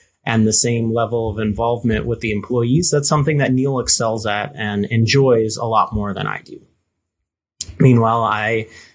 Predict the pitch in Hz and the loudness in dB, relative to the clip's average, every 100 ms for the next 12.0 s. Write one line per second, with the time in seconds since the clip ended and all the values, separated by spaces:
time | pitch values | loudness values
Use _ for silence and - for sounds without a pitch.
0 | - 123 117 117 117 110 117 110 113 110 | -4 0 2 2 0 -2 -2 -2 -2 -2
1 | 110 104 101 104 - - _ - - _ | -2 -4 -6 -8 -16 -20 _ -12 -12 _
2 | _ _ - - _ - 170 156 143 135 | _ _ -16 -16 _ 0 2 4 4 2
3 | 127 - - - _ _ _ 135 - 151 | 0 -4 -16 -20 _ _ _ -2 2 2
4 | 156 147 - - - - _ _ _ _ | 4 2 0 -4 -14 -20 _ _ _ _
5 | 139 139 143 139 143 196 202 - 127 127 | 2 4 4 4 4 4 2 2 0 0
6 | 135 127 120 117 - 120 139 143 117 123 | 0 0 0 -2 0 2 2 2 2 2
7 | 117 127 113 110 104 110 123 127 98 - | 2 0 0 0 -2 0 0 0 -2 -8
8 | _ _ _ 131 135 135 120 120 - 123 | _ _ _ 2 4 4 2 0 -2 -2
9 | 117 117 120 120 - 120 113 113 110 110 | -2 -2 -2 -2 -4 -2 -2 -2 -2 -2
10 | 104 98 55 55 55 - - - - 117 | -2 -4 -2 -2 -2 -4 -4 -4 -2 2
11 | 110 110 117 131 120 107 113 110 110 110 | 2 2 0 2 0 -2 -2 -2 -4 -6